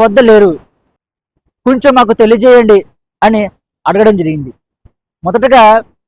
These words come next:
గురువుని ఏ విధంగా ఎంచుకోవాలి, దాని తర్వాత ఎటువంటి సాధన ప్రాక్టీస్ చేయాలి అనే విషయాన్ని తెలుసుకునే ప్రయత్నం చేద్దాం. చూడండి, మీరు రకరకాల YouTube ఛానల్స్‌లో రకరకాల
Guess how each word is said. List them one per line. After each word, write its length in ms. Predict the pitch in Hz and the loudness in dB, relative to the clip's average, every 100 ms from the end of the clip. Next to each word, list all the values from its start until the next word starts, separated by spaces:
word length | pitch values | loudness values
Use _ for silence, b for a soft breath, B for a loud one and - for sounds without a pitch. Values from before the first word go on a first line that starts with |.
| _ _ _ _ 160 165 | _ _ _ _ -10 -6
గురువుని 360 | 277 311 302 233 | -2 0 2 2
ఏ 40 | 254 | 2
విధంగా 240 | 254 262 247 | 0 0 0
ఎంచుకోవాలి, 500 | 226 - 220 214 202 - _ _ _ _ _ - | -2 -2 0 0 -2 -6 _ _ _ _ _ -4
దాని 240 | 208 240 233 | -2 0 -2
తర్వాత 300 | 233 262 240 226 226 - _ - 185 | 0 0 2 2 0 -4 _ -8 -2
ఎటువంటి 300 | 277 294 294 220 | 0 0 0 0
సాధన 240 | 220 254 247 | 0 0 0
ప్రాక్టీస్ 360 | 220 220 202 208 | -2 -2 -6 -2
చేయాలి 280 | 196 185 170 _ _ _ _ _ _ - | -2 -2 -6 _ _ _ _ _ _ -6
అనే 120 | 220 202 | -2 -2
విషయాన్ని 360 | 202 277 262 220 202 _ - | 0 0 0 -2 -8 _ -6
తెలుసుకునే 400 | 220 - 254 220 202 | -4 -4 -2 -2 -2
ప్రయత్నం 260 | 185 180 160 | -6 -6 -10
చేద్దాం. 220 | 143 139 _ _ _ _ _ _ _ _ _ _ _ _ _ 214 | -10 -12 _ _ _ _ _ _ _ _ _ _ _ _ _ -6
చూడండి, 360 | 247 262 233 202 214 _ _ _ _ - | -2 2 2 2 0 _ _ _ _ -4
మీరు 200 | 247 233 220 208 _ _ _ - | 0 2 2 -2 _ _ _ -8
రకరకాల 480 | 196 233 262 269 254 226 214 - 202 | -4 -2 0 2 2 4 2 -2 -10
YouTube 260 | 202 262 - | -6 -4 -2
ఛానల్స్‌లో 400 | 233 226 - 226 214 - - | -2 -2 -2 0 0 -2 -4
రకరకాల 420 | 196 240 254 269 | -2 -2 0 0